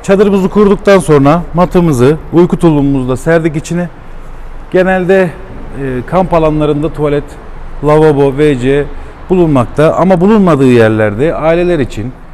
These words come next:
e, bazı sıkıntılar yaşanmakta. Bunları da şu şekilde çözebiliyorsunuz. Seyyar banyo kurarak. Şimdi size onun kurulumunu göstereceğim. Çok basit, çok güzel bir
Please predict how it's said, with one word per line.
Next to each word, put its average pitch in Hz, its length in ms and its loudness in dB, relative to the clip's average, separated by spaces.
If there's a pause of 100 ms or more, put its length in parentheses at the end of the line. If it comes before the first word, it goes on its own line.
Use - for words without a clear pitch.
(500)
e, 139 40 -12 (380)
bazı 185 280 2
sıkıntılar 160 480 -6
yaşanmakta. 117 600 -6
Bunları 170 320 -2
da 175 60 0
şu 151 120 -12
şekilde 143 360 -4
çözebiliyorsunuz. 143 960 -2 (580)
Seyyar 156 560 2 (3500)
banyo 139 440 2
kurarak. 101 320 -6 (380)
Şimdi 170 320 -6
size 170 320 -4
onun 170 300 -2
kurulumunu 117 460 -2
göstereceğim. 175 640 -2 (500)
Çok 208 280 -4
basit, 156 300 -2 (680)
çok 180 200 -6
güzel 160 320 -2
bir 165 100 -2